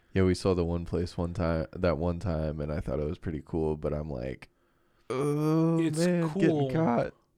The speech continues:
Speaker 2: but
Speaker 1: doesn't
Speaker 2: you
Speaker 1: sound
Speaker 2: have
Speaker 1: like fun."
Speaker 2: Right. And it doesn't. I don't mean to cut you off. It's
Speaker 1: No, you're
Speaker 2: uh,
Speaker 1: fine.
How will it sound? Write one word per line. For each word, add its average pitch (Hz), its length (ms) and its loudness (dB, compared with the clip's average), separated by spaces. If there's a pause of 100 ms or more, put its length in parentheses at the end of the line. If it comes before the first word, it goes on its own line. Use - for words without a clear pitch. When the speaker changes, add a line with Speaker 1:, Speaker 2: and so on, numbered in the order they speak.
(140)
Speaker 2:
but 139 120 0
Speaker 1:
doesn't 147 100 2
Speaker 2:
you 160 160 4
Speaker 1:
sound 131 120 0
Speaker 2:
have 139 180 2
Speaker 1:
like 131 120 -2
fun." 151 360 2 (460)
Speaker 2:
Right. 165 460 2 (280)
And 170 140 0
it 165 160 0
doesn't. 147 420 0 (420)
I - 40 -2
don't 135 140 2
mean 127 80 0
to 113 100 -4
cut 104 220 -6
you 98 100 -8
off. 98 220 -10
It's 104 300 -16
Speaker 1:
No, 110 200 6
you're 98 200 6
Speaker 2:
uh, 120 40 -8
Speaker 1:
fine. 98 400 0